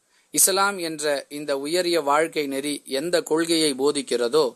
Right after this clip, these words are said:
அதை நாவால் மொழிந்து, மனதால் ஏற்று, உறுப்புகளால் செயல்படுத்தி காட்டுவது, இந்த தன்மை எவரிடத்தில் இருக்கிறதோ அவர் முஸ்லீம்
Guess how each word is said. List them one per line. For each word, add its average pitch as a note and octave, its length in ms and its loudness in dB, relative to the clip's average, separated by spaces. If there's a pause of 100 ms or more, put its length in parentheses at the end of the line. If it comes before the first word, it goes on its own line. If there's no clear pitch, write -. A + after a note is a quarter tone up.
(600)
அதை D3 280 2 (220)
நாவால் D#3 680 4
மொழிந்து, C#3+ 540 -6 (560)
மனதால் E3 640 2 (180)
ஏற்று, D#3 420 2 (260)
உறுப்புகளால் E3+ 840 2 (140)
செயல்படுத்தி D#3 680 0
காட்டுவது, B2 580 -2 (880)
இந்த E3+ 240 2
தன்மை G3+ 400 0 (160)
எவரிடத்தில் D#3+ 600 0
இருக்கிறதோ C#3 600 -2
அவர் C#3+ 320 0
முஸ்லீம் B2 520 -2